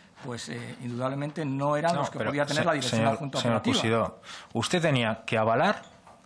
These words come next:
Speaker 2: o no ese informe. Lo que en ningún caso debía pasar es lo que acabó pasando. No hacer nada. Y usted no hizo nada.
Speaker 1: Mire, cuando yo he tenido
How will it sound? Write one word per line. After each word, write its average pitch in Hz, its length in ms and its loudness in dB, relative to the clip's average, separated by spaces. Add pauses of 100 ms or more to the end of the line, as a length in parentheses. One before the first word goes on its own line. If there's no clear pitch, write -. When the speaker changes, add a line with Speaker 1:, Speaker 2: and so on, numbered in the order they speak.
(560)
Speaker 2:
o 131 180 4
no 196 360 4
ese 139 200 2
informe. 110 500 0 (460)
Lo 123 180 0
que 131 100 0
en 131 80 4
ningún 170 320 6
caso 135 300 4
debía 135 260 2
pasar 185 480 2
es 135 180 0
lo 151 100 2
que 151 60 2
acabó 131 260 4
pasando. 101 480 2 (1200)
No 127 140 2
hacer 127 300 0
nada. 104 360 0 (920)
Y 127 60 -2
usted 120 240 0
no 143 80 4
hizo 143 240 0
nada. 139 320 0 (340)
Speaker 1:
Mire, 160 340 -6
cuando 143 360 -8
yo 143 140 -8
he - 20 -8
tenido 196 760 -4